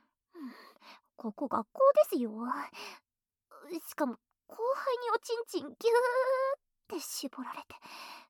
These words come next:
気持ちよくなってるんですか？う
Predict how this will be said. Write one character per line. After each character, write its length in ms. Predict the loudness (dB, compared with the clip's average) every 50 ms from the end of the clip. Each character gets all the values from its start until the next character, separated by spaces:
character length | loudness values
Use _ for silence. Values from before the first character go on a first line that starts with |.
| _ _ _ _ _ _ _ _
気 200 | -20 -8 -6 -4
持 120 | -2 -2
ち 120 | -2 0 0
よ 80 | 0
く 100 | 0 0
な 100 | -4 -4
っ 60 | -10 _
て 120 | -18 -16
る 100 | -14 -14
ん 40 | -14
で 100 | -14 -16
す 100 | -14 -12
か？ 100 | -10 -8 -8 -8 -10 -10 -10 -10 -10 -10 -10 -14 -18 _ _ _ _ _ _ _ _ _ _ _ -16
う 260 | -14 -10 -8 -8